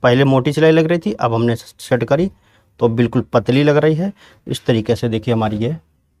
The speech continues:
पाइपिंग आई है। तो इस तरीके से आप इसको बिल्कुल ही निकाल सकते हैं। अगर आपको मु-, महीन करना है पाइपिंग तो आपको बूट को इधर कर देना है लगा के, और आपको अगर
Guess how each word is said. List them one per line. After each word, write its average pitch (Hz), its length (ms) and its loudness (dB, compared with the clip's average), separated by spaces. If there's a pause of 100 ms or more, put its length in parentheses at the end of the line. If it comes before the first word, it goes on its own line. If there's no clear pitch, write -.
(200)
पाइपिंग 135 320 2 (160)
आई 113 220 2
है। 107 220 -6 (800)
तो - 140 -10
इस 170 140 0
तरीके 131 260 4
से 131 120 0
आप 117 160 0
इसको 123 200 0
बिल्कुल 123 320 0
ही 160 120 2
निकाल 135 320 6
सकते - 260 -6
हैं। 214 80 0
अगर 131 140 0
आपको 131 260 0
मु-, 123 240 -2 (120)
महीन 127 320 4
करना 156 240 4
है 151 60 2
पाइपिंग 151 360 -4 (340)
तो 113 80 -4
आपको 110 240 -2
बूट 113 220 -2
को 117 140 0
इधर 123 160 0
कर 139 160 -2
देना 147 220 0
है 151 60 2
लगा 151 260 2
के, 175 140 -8 (420)
और - 120 -2
आपको 110 440 0
अगर 107 140 -2